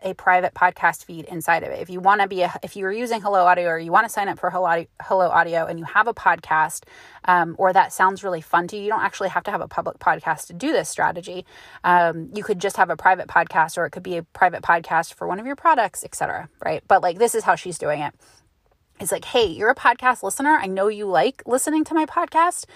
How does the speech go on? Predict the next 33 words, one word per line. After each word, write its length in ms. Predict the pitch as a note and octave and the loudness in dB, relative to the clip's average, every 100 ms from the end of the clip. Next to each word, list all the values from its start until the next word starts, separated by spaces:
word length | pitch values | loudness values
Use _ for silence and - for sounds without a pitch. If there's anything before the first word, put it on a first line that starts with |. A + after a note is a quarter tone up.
| - - - | -20 -20 -2
Um, 260 | G3 G3 F3+ | 2 2 0
if 120 | A3 G3 | -6 -6
you 160 | G#3+ | -10
want 360 | G#3+ F#3+ G#3+ - | 0 2 2 0
to 320 | A#3 G#3+ G3 F#3 - | -10 -10 -10 -12 -6
get, 180 | G3 | -4
like, 160 | G3+ F3+ | -4 -2
behind 340 | F3+ - F#3+ | -2 -2 -4
the 80 | G3+ | -4
scenes 380 | - F3 F#3+ A3 - | -6 -8 -8 -8 -6
and, 100 | F3 | -6
like, 180 | E3+ | -6
more 360 | F3 F3 F3+ F#3 | -8 -4 -2 0
goodies 400 | E3+ E3 G#3 A3 | -2 -4 -4 -6
and 160 | G3 F#3+ | -8 -2
be 80 | |
able 160 | G3 G#3+ | 0 2
to 60 | G3+ | 2
have 200 | G3+ F#3 | 0 0
more 160 | F3+ | -2
conversations 880 | - G3 F3 D#3 - D#3+ - A#3 C4+ | -2 -2 -2 -6 -10 -12 -8 -6 -4
with 220 | D#4+ D4+ | -6 -2
me, 240 | E4 E4+ F4 - - _ _ _ _ _ _ | 0 0 -2 -12 -20 _ _ _ _ _ _
pop 240 | - - | -2 0
over 220 | D#4 C#4 C4 | 2 2 2
here 380 | C4+ C4 A3 | 4 4 4
to 100 | G#3 | 2
this 140 | G#3+ G#3 | -4 -2
product, 520 | - C#4 A3 G3 - | 2 4 4 2 -4
tell 220 | - A#3 | 0 2
me 140 | D4+ A3+ | 2 4
about 260 | F#3+ F3 | 4 4
you, 260 | F3+ F3+ | 2 0